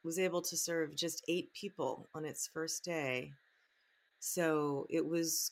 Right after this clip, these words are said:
quite the emergency for this administration, who had fought such a really hard political battle to get this act passed. It was, you know, so many chapters <laughs> of,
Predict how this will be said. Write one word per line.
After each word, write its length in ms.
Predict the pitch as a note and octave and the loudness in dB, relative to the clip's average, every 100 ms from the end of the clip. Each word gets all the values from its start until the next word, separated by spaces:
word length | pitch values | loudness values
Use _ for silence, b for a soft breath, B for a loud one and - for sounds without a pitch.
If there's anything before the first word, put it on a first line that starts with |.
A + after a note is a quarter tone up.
| - | -6
quite 540 | - F3 F3 F#3+ E3+ | -2 4 4 2 0
the 420 | F3+ F3+ F3 F3+ | 0 4 4 4
emergency 880 | - E3 F3+ A3 A#3+ - D#3 D3 C3 C3+ | 4 2 2 2 0 2 2 2 0 -2
for 300 | F3+ E3 D3+ | -2 2 2
this 260 | D3+ D3+ C#3+ | 2 0 0
administration, 1040 | D#3 D#3 D3+ - D#3 F#3+ - D3+ D3 D3 | -4 -2 0 0 0 0 -2 -2 -2 -4
who 460 | D#3 D3+ D3 D3 C#3 _ _ _ _ | -2 0 2 0 -4 _ _ _ _
had 340 | E3 D#3+ C#3+ | -2 0 0
fought 400 | - F3 E3 - | 0 4 4 2
such 220 | - F3+ | -2 -2
a 60 | F3+ | -2
really 260 | D#3 F3+ F3+ | 0 0 0
hard 320 | D#3 D3+ - | -2 -4 -4
political 480 | D3 C#3 D3+ G3+ G3 | -4 -2 -2 -4 -4
battle 560 | G#3+ A3 A#3 A#3+ B3 _ _ _ _ _ | -2 0 0 -2 -4 _ _ _ _ _
to 100 | - | -2
get 380 | D#3+ C#3 E3 F3+ D3+ | 0 4 6 4 0
this 420 | E3 E3+ E3 - - - | 2 2 2 -2 -4 -2
act 280 | D3+ D3 - | -2 -2 -6
passed. 520 | - D#3 E3 A#3+ - | -4 -2 0 0 -2
It 120 | F3 D#3 | -2 -2
was, 500 | D#3 C#3+ - - - | 0 0 -2 -4 -6
you 80 | D#3+ | -6
know, 220 | C3+ - - _ _ _ _ - - _ _ - | -4 -6 -10 _ _ _ _ -20 -20 _ _ -10
so 320 | - G#3+ G#3 | 2 6 6
many 280 | G#3 F3+ E3 | 6 4 2
chapters 960 | D#3 E3+ D#3 - D3 C#3+ - F3 - - b b | 2 4 4 2 0 0 2 2 2 0 b b
<laughs> 280 | b b - | b b 0
of, 500 | F3 E3 D#3 C#3+ C3+ | 4 6 4 0 -8